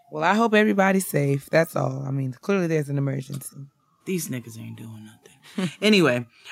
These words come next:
Speaker 2: um, it's called boss hogging. I feel like it, uh, it, we, it was defined for us by Slim Thug. Um,
Speaker 1: Right.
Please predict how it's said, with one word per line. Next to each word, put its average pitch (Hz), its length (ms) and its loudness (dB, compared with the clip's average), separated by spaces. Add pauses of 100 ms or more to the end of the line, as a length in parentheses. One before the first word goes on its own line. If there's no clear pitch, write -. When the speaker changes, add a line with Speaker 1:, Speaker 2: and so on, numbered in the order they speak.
(120)
Speaker 2:
um, 165 680 6
it's 160 160 -2
called 160 280 2
boss 151 300 2
hogging. 165 380 2
I 147 120 0
feel 156 200 0
like 147 200 0
it, 143 200 0
uh, 123 300 -2
it, - 180 -4
we, 151 140 0
it - 220 -2
was 139 180 -2
defined 131 720 0 (200)
for 139 260 -2
us 127 280 -2
by 120 220 -4
Slim 131 360 -4
Thug. 127 340 -6 (540)
Um, 139 140 -2
Speaker 1:
Right. 127 600 2